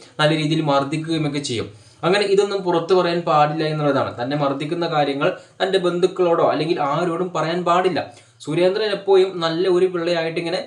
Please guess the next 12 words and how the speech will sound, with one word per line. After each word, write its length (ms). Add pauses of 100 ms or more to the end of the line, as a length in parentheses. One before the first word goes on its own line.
ചമഞ്ഞു 380
നിൽക്കണം. 420
അതായത് 260
ആളുകളുടെ 440
മുന്നിലൊന്നും 560 (360)
താനൊരു 280
തെറ്റുകാരനല്ല, 920
തൻ്റെ 160
ഭാഗത്ത് 400
ഇങ്ങനെയുള്ള 440
കാര്യങ്ങളൊന്നും 500
നടക്കുന്നില്ല, 720